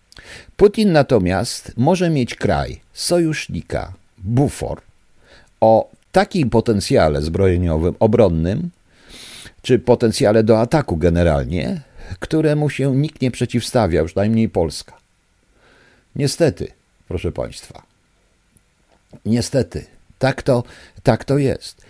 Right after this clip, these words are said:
Co będzie, jeżeli do tej wojny nie dojdzie? Nie zapominajmy, że w, na Ukrainie są siły nieliczne, ale są nastawione bardzo mocno antypolsko i tymi zagra Putin.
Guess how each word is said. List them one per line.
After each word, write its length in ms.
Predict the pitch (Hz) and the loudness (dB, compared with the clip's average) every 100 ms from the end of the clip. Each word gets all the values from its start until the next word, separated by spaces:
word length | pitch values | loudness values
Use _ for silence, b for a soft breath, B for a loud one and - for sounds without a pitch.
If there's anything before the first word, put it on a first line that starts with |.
| b b | b b
Co 200 | - - | 0 2
będzie, 380 | 220 233 226 202 | 4 2 2 2
jeżeli 380 | 190 175 190 185 | 0 0 0 2
do 140 | 170 | 0
tej 160 | 165 165 | 0 0
wojny 320 | 160 160 165 | 0 0 -2
nie 140 | 170 | -4
dojdzie? 400 | 170 165 82 - - _ _ _ _ _ _ b b b | -2 -2 -2 -10 -20 _ _ _ _ _ _ b b b
Nie 160 | 117 139 | -2 2
zapominajmy, 920 | 156 151 156 170 175 190 180 120 95 | 2 2 0 2 0 2 2 2 0
że 440 | 82 101 95 92 - | 2 4 4 2 -4
w, 280 | - 92 110 | -6 0 2
na 120 | 113 | 4
Ukrainie 600 | 123 123 120 117 151 127 | 2 2 2 2 2 0
są 240 | - 143 135 | 0 0 -2
siły 440 | - 101 76 80 | -2 -2 0 0
nieliczne, 680 | 101 147 131 107 - 95 87 | 0 0 0 -2 -4 -6 -4
ale 260 | 117 123 117 | 0 2 2
są 440 | - 98 90 113 | 2 0 2 2
nastawione 640 | 120 104 - 113 127 127 123 | 0 -2 0 2 2 2 4
bardzo 360 | 117 107 107 | 2 4 2
mocno 420 | 104 127 - 139 | 2 0 -4 -6
antypolsko 720 | 127 123 107 101 73 - 147 131 | -4 -4 -2 0 -2 -2 -2 -2
i 100 | 123 | -4
tymi 300 | - 104 113 | -2 -2 0
zagra 340 | 107 107 117 | 0 -2 -4
Putin. 380 | 135 196 175 - | -6 -6 -8 -12